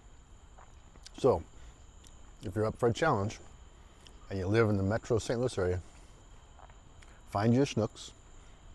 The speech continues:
after seven o'clock at night and go to their donut cabinet. The donuts are fifty cents. And if you're lucky enough to find a fried croissant, you'll know what I mean. I'm telling you. Mm.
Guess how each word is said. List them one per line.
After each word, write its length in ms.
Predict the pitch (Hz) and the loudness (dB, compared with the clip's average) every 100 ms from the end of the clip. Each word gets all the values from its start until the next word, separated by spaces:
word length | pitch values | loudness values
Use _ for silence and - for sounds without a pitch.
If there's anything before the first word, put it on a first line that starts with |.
| - - - | -18 -10 -6
after 200 | 92 101 | -4 -2
seven 260 | 113 104 | -2 -2
o'clock 280 | 113 113 110 | -2 -2 -2
at 80 | 113 | -4
night 180 | 98 98 - - - - - - - | -8 -8 -14 -20 -20 -20 -20 -20 -6
and 140 | 104 | -2
go 140 | 87 107 | 2 2
to 60 | |
their 100 | 95 | 2
donut 320 | 95 95 80 | 0 -2 -6
cabinet. 280 | - 78 - - - - - - - | -10 -10 -10 -18 -20 -20 -20 -18 -10
The 80 | |
donuts 260 | 85 107 104 | -2 -2 -2
are 40 | 98 | -2
fifty 160 | 123 | -2
cents. 400 | 110 190 175 - - - - - - - - - - - - - - - - | -2 -4 -8 -14 -18 -20 -20 -20 -20 -20 -20 -20 -20 -20 -20 -18 -18 -18 -6
And 100 | 104 | -4
if 140 | 92 | -4
you're 100 | 92 | -2
lucky 260 | 104 107 123 | 0 0 -2
enough 100 | 110 | -2
to 80 | 92 | -4
find 480 | - 104 107 104 95 | -2 0 0 -2 -6
a 60 | - | -10
fried 420 | - - 98 98 | -8 0 0 0
croissant, 480 | - 98 - 127 135 - - - - - - - - - - - - - - - - - | -2 -8 -4 -4 -6 -12 -20 -20 -20 -20 -20 -20 -20 -20 -20 -20 -20 -20 -20 -20 -18 -4
you'll 160 | 110 101 | 0 0
know 120 | 90 | 0
what 120 | 82 | -4
I 60 | 80 | -6
mean. 180 | 73 67 - - - - - | -10 -12 -16 -20 -20 -18 -10
I'm 100 | 92 | -8
telling 260 | 87 98 78 | -4 -4 -4
you. 60 | 71 - - - - - - | -10 -16 -20 -20 -20 -20 -4
Mm. 120 | 123 | -2